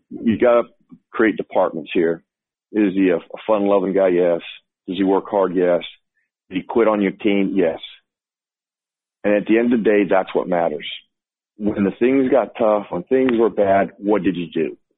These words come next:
You quit. You walked out on your team. And every interview I've heard, not one time is he accountable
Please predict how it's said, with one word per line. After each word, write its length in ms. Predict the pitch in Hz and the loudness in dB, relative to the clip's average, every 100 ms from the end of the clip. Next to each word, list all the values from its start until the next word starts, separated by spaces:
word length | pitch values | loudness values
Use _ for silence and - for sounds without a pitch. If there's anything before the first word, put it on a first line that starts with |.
| _ _ _ _ _ _ _ _ | _ _ _ _ _ _ _ _
You 140 | 135 - | -6 -6
quit. 300 | - - - - _ _ _ _ - - _ | -8 -8 -8 -12 _ _ _ _ -20 -20 _
You 120 | 104 | 0
walked 280 | 104 98 - | 2 0 2
out 200 | 110 107 | 2 4
on 160 | 107 95 | 2 2
your 100 | 87 | -2
team. 320 | - 80 76 - _ - | -2 -6 -6 -14 _ -2
And 300 | 117 107 92 - - - _ _ - | 0 0 -4 -10 -20 -20 _ _ -2
every 240 | 113 120 | 2 2
interview 380 | 120 117 117 113 | 2 2 4 4
I've 160 | 110 | 2
heard, 320 | 113 110 123 131 _ _ _ _ _ - | 2 2 2 -2 _ _ _ _ _ -8
not 340 | 92 107 92 | -2 0 0
one 260 | 107 120 123 | 2 0 0
time 300 | 135 113 104 | 0 0 0
is 60 | 107 | -2
he 80 | |
accountable 420 | 98 110 101 98 | -2 0 -2 -2